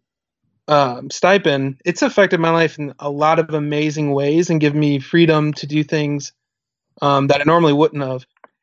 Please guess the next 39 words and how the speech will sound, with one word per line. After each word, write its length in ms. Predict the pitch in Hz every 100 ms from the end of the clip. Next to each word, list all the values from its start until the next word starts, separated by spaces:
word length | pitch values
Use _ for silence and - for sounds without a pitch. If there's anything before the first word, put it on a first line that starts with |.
| -
And, 140 | 170
like, 160 | 175 190
I 100 | 190
was 140 | 175
even 180 | 185 180
thinking 300 | 185 175 147
today, 340 | 165 165 160
like, 380 | 147 139 131 - _ _ _ _
if 180 | - 156
I 140 | 180 196
hadn't 240 | 196 175
received 460 | 165 - 180 170 147
a 80 |
basic 340 | 135 160 160 160
income, 540 | 165 156 170 165 175 - _ _ -
I 80 |
don't 100 | 180
know 120 | 196 190
that 160 | 170
I'd 180 | 160 151
be 160 | 165 175
here 260 | 170 160
talking 400 | 156 160 151 165
about 220 | 147 143
basic 320 | 139 147 139 143
income 340 | 143 143 139
on 120 | 135
the 40 | 135
Basic 320 | 135 131 143
<laughs> 20 |
Income 300 | 151 - 147 -
podcast. 540 | 151 139 139 123 - _ _ _ -
You 60 | 185
know 80 | 196
what 80 |
I 60 | 180
mean? 260 | 190 208 208
I 100 | 202
wouldn't, 380 | 208 190 170